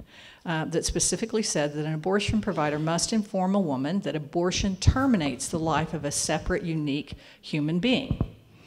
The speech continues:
And it had a definition of human being, a scientific definition of human being. And Planned Parenthood sued, saying that it was false and misleading, and that, uh,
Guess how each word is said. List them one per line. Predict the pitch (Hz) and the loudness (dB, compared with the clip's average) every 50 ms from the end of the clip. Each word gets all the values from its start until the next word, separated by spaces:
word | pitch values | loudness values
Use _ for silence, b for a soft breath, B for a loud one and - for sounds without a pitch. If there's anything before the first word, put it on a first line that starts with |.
| B B B B B | B B B B B
And | B 175 160 | B -2 0
it | 170 185 - | 0 0 0
had | - 170 143 156 170 180 | 0 0 2 2 2 2
a | 175 | 0
definition | - 139 156 - - 208 220 285 330 - - 156 147 | -2 -2 -4 -2 2 4 4 4 4 4 0 0 -2
of | 156 - | -4 -4
human | - 143 139 156 170 196 | -4 -4 -2 -2 0 2
being, | 226 240 165 135 - | 2 2 2 2 0
a | 143 | -2
scientific | 143 - - 143 139 147 175 180 - - 339 - 240 170 - - | -4 -4 -4 -4 -2 -2 -2 -4 -2 -4 -2 0 0 -2 -2 0
definition | 151 135 - - - - - - - - - | -4 -4 -2 -4 -6 -4 -4 -4 -6 -8 -10
of | - - | -10 -10
human | - - - - - - | -10 -8 -8 -6 -6 -6
being. | - - - - - - B B B B B B B B B B B B B | -6 -6 -6 -8 -12 -16 B B B B B B B B B B B B B
And | 175 170 165 165 165 170 | -2 -2 0 0 -2 -4
Planned | - - 156 165 180 202 | -4 -2 -2 -2 -2 -2
Parenthood | - 220 185 165 175 - 226 220 220 | -2 -2 -2 -2 -2 -2 -2 -2 -2
sued, | - - - 160 135 135 151 185 247 269 - B B B B B B | -2 -2 0 0 0 0 0 -2 -2 -4 -8 B B B B B B
saying | B - - 175 160 160 160 165 147 | B -4 -2 0 0 0 0 -2 -2
that | 160 151 151 147 160 151 - - | -2 -2 0 0 0 -2 -2 -4
it | - 170 - - | -4 -4 -2 -2
was | 156 156 156 151 151 156 160 - - - - B B B B B B B | -2 -2 0 0 0 -2 -2 -2 -4 -4 -6 B B B B B B B
false | - - - 170 160 175 190 - - | -8 -2 2 2 4 4 2 2 2
and | 247 233 233 | 2 4 4
misleading, | 240 226 - - 170 147 143 139 143 147 196 254 - - - - - - B B B B B B B B B B - | 2 2 0 -2 -4 -4 -4 -2 -2 -2 0 0 -2 -4 -8 -20 -20 -20 B B B B B B B B B B 0
and | 170 165 165 156 | 0 2 2 2
that, | 160 160 160 160 160 170 - - - - - | 2 2 4 2 2 0 -2 -6 -12 -10 -6
uh, | - 170 156 147 147 160 | -4 -4 -2 -2 -4 -6